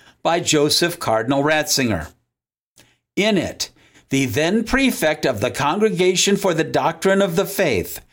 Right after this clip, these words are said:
reaffirmed the principle of refusing communion to pro-abortion Catholic politicians. She has not publicly repudiated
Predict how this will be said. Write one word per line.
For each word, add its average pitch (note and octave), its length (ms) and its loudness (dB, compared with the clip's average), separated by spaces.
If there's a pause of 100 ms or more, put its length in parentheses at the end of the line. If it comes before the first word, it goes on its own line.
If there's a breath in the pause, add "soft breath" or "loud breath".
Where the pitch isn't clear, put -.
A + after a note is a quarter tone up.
(340 loud breath)
reaffirmed B3 960 2
the F#3+ 100 2
principle F#3+ 680 0
of C3 160 0
refusing A3 720 2
communion B2+ 840 2 (340 loud breath)
to F#3+ 140 2
pro-abortion C#3+ 1080 2
Catholic A#2 500 0
politicians. C3+ 1040 0 (1400)
She C4+ 280 2
has A#3+ 340 2
not A#3 480 2
publicly D3+ 600 0
repudiated C3+ 1120 2